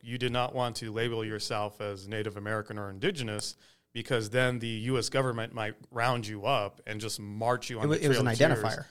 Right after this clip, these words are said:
Speaker 1: Yeah, and then just send you to these
Speaker 2: It w-,
Speaker 1: concentration
Speaker 2: it was a yellow
Speaker 1: camps.
Speaker 2: star to wear.
Speaker 1: Yeah,
Speaker 2: Yeah.
Speaker 1: exactly. Uh, that's a perfect
Speaker 2: Yeah.
Speaker 1: analogy. So in most cases, we were fine being mislabeled. However, how that hurt us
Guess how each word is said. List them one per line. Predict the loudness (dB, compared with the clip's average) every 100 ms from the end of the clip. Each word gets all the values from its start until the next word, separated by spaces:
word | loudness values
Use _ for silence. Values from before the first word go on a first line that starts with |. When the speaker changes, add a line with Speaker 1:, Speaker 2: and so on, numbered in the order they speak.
| _ _
Speaker 1:
Yeah, | 2 4 4
and | 2 -2
then | -2
just | -2 -4 -6
send | -4 -2 -2
you | -4
to | -6
these | -6 0
Speaker 2:
It |
w-, | 2
Speaker 1:
concentration | 4 6
Speaker 2:
it | 6
was | 8
a | 8
yellow | 8 8
Speaker 1:
camps. | 6
Speaker 2:
star | 6 8 8
to | 6
wear. | 0 -4 -6 4
Speaker 1:
Yeah, | 4 6
Speaker 2:
Yeah. |
Speaker 1:
exactly. | 4 6 6 6 2 -2
Uh, | -4 -6 -4
that's | -2 -2
a | -6
perfect | -8 -4 -4 -4 -6 -4
Speaker 2:
Yeah. | -2
Speaker 1:
analogy. | 2 2 0 -2 -2
So | 2 4 2 -2 -14 _
in | -4 2
most | 2 2
cases, | 0 0 0 -2 -4
we | -4 -4
were | -4
fine | 0 2 2 0
being | -4 -4
mislabeled. | -6 -4 -2 -2 0 -2 -4 -14 -18 2
However, | 6 6 6
how | 4 4
that | 4 2
hurt | 0 0 2
us | 0 -2 -4 -6